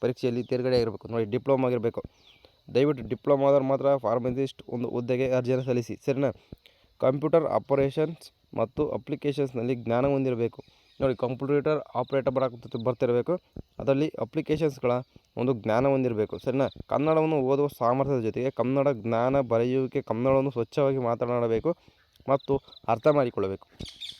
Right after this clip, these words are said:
ಯಾಕೆ ಅಂತಂದ್ರೆ ಇದು ಒಂದು ಕರ್ನಾಟಕದಲ್ಲಿ ಜಾಬ್ ಇರತಕ್ಕಂಥ ಒಂದು ಹುದ್ದೆ ಆಗಿರತಕ್ಕ-, ಹುದ್ದೆ ಆಗಿರೋದ್ರಿಂದ ನಿಮಗೆ ಕನ್ನಡ ಬರೆಯಕ್ಕೆ ಬರಬೇಕು, ಕನ್ನಡವನ್ನು ಅರ್ಥ ಮಾಡ್ಕೊಳ್ಳೋ ಒಂದು ಶಕ್ತಿ ಇರಬೇಕು. ಅಂಥವ್ರು ಈ ಒಂದು ಹುದ್ದೆಗೆ ಅರ್ಜಿಯನ್ನು ಸಲ್ಲಿಸ್ಬೋದು. ಯಾವುದಕ್ಕೆ? ಫಾರ್ಮಸಿಸ್ಟಿಗೆ, ಸರಿನಾ?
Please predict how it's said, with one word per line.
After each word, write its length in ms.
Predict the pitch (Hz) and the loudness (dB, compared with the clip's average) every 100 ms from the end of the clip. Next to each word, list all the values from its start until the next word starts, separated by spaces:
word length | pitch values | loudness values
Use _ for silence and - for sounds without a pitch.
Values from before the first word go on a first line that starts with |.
| - - - - | -18 -18 -18 -6
ಯಾಕೆ 220 | 113 127 | -2 0
ಅಂತಂದ್ರೆ 400 | 131 113 120 156 | 0 0 -2 0
ಇದು 160 | 156 151 190 - - - | 2 0 -2 -10 -14 -4
ಒಂದು 100 | 117 - | -4 0
ಕರ್ನಾಟಕದಲ್ಲಿ 680 | 127 143 147 151 151 151 | 0 2 2 2 2 2
ಜಾಬ್ 280 | 131 131 131 | 4 4 2
ಇರತಕ್ಕಂಥ 540 | 123 120 131 139 127 127 | 0 -2 0 0 0 2
ಒಂದು 360 | 131 123 117 110 _ _ | 2 2 -2 -6 _ _
ಹುದ್ದೆ 240 | 127 127 135 | -6 0 2
ಆಗಿರತಕ್ಕ-, 560 | 120 117 117 - - | 2 0 -6 -10 -12
ಹುದ್ದೆ 240 | - 117 131 | -8 0 2
ಆಗಿರೋದ್ರಿಂದ 520 | 127 127 110 107 101 160 - | 4 2 -2 -4 -2 -2 0
ನಿಮಗೆ 240 | 135 151 | 0 0
ಕನ್ನಡ 280 | 117 107 127 | 0 0 0
ಬರೆಯಕ್ಕೆ 340 | 117 110 127 131 | 2 2 2 2
ಬರಬೇಕು, 300 | 131 - - - - - - - | 0 0 -4 -8 -20 -18 -4 2
ಕನ್ನಡವನ್ನು 480 | 131 143 139 151 190 - | 2 2 0 0 -4 -6
ಅರ್ಥ 200 | 117 170 | 0 2
ಮಾಡ್ಕೊಳ್ಳೋ 400 | 147 131 151 165 | 2 2 0 0
ಒಂದು 160 | 165 | -2
ಶಕ್ತಿ 400 | 214 - 139 - | -4 -2 -2 -2
ಇರಬೇಕು. 580 | 139 120 104 - - - | -2 0 0 -4 -4 0
ಅಂಥವ್ರು 380 | 143 147 160 202 - - - - | 2 4 4 2 -6 -20 -20 -2
ಈ 60 | 143 | 2
ಒಂದು 180 | 147 143 | 4 2
ಹುದ್ದೆಗೆ 320 | 135 127 165 | 0 0 -2
ಅರ್ಜಿಯನ್ನು 560 | 202 - 120 120 143 156 | -4 -4 -2 0 -2 -2
ಸಲ್ಲಿಸ್ಬೋದು. 360 | 127 - 110 | -4 -4 -2
ಯಾವುದಕ್ಕೆ? 300 | 113 127 - 202 - - _ - | 0 0 -4 -6 -10 -20 _ 0
ಫಾರ್ಮಸಿಸ್ಟಿಗೆ, 640 | 127 147 151 135 - 104 - - _ _ _ - | 2 4 0 -4 -8 -10 -12 -20 _ _ _ -4
ಸರಿನಾ? 380 | 143 139 147 | 0 2 0